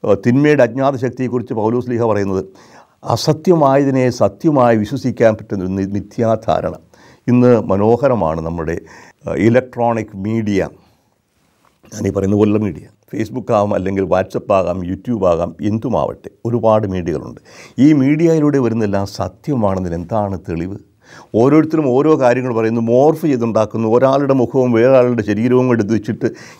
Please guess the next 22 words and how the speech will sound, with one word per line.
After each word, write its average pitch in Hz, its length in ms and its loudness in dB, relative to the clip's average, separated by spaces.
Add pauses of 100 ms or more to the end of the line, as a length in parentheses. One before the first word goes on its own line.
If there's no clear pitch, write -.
എന്തെല്ലാം 131 460 2
വികൃതികൾ 127 420 0
കാണിക്കുന്നു. 110 440 -4 (640)
അറിഞ്ഞിട്ടില്ലാത്ത 131 680 2
കാര്യങ്ങൾ 120 400 0
ചെയ്തതായിട്ട് 117 640 -2
കുറ്റവാളിയാകുന്നു. 98 840 -4 (240)
സത്യത്തെ 160 720 -2 (440)
നുണയായും 120 640 2 (180)
നുണയെ 123 420 0
സത്യമായും 107 640 0
അവതരിപ്പിക്കുക. 98 480 -4 (480)
ഞാൻ 135 120 4
ഓർക്കുന്നുണ്ട്, 123 480 0 (680)
ഞാൻ 113 180 0
ഡിവൈൻ 110 300 2
താമസിക്കുന്ന 101 400 0
കാലത്ത് 95 180 2
നമ്മൾ 98 220 -4
പനക്കിലച്ചൻ 120 540 0
പറയുന്നൊരു 95 340 -2
കഥയുണ്ടായിരുന്നു. 80 580 -6